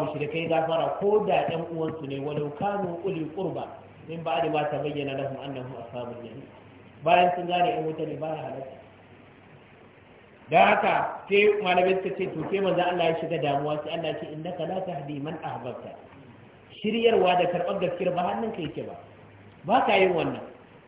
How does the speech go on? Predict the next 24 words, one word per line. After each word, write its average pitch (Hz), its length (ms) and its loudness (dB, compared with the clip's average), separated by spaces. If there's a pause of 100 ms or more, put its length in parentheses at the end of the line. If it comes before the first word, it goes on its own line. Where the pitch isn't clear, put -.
(280)
Inda 208 540 6
shiryarwa 202 480 6
da 175 100 6
karɓar 175 300 -2
gaskiya 175 360 2
manzo 165 200 0
Allah 175 260 0
ne, 156 120 -2
ba 175 220 2
wani 175 140 0
wanda 180 220 -4
manzo 156 180 -2
Allah 156 240 -4
zai 143 160 -6
kyale. 123 300 -8 (1000)
Dan 165 140 2
manzo 180 200 6
Allah 180 220 6
yana 170 280 6
cewa, 165 260 2
"Misali 175 540 2
na 165 200 4
da - 100 2
ku, 165 320 -4